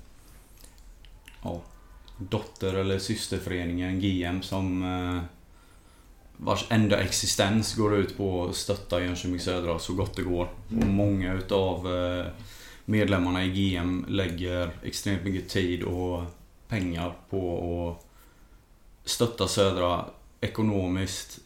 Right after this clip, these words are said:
Speaker 1: tidsmässigt, med vad de än kan. Så mycket som det bara går. Eh, och, ja,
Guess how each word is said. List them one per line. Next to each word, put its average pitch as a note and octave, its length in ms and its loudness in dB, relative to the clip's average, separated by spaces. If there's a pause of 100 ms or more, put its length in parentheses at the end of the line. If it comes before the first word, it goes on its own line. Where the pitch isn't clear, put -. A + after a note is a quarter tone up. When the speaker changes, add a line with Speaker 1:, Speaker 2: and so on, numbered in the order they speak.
(1120)
Speaker 1:
tidsmässigt, - 880 -2 (200)
med G2 380 -2
vad G2 200 2
de F#2 120 -2
än F2+ 140 -2
kan. F2 280 -4 (1200)
Så - 160 -4
mycket G#2+ 400 0
som F#2 520 -2
det G2+ 80 -2
bara F#2 220 2
går. F2+ 260 -2 (220)
Eh, F2+ 220 -6
och, F#2 520 -4 (2000)
ja, F#2 220 -2